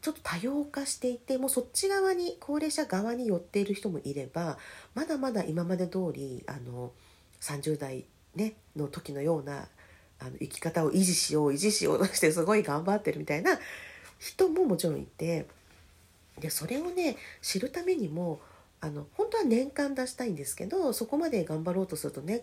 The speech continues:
ちょっとめんどくさいわっていう方は、まずは一ヶ月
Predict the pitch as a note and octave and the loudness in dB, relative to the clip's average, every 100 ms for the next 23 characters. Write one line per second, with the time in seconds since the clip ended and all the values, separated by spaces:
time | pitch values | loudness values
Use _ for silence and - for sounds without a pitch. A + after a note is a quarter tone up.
0 | - - - C#3+ C3+ - D3+ D3+ - B3 | -6 -12 -10 -10 -12 -6 -4 -4 -4 -2
1 | G3+ D#4 F4+ - - D#3+ G3+ F3 G3+ F#3 | 0 -2 -2 -6 -6 -8 -6 -2 0 -2
2 | - - - - - - F4 B4+ C5 A#4 | -6 -16 -16 -18 -20 -8 -4 0 2 4
3 | G#4+ G#4 B3+ - D4+ C#4 C4 - D3 C3 | 4 4 0 2 4 4 2 0 -2 -4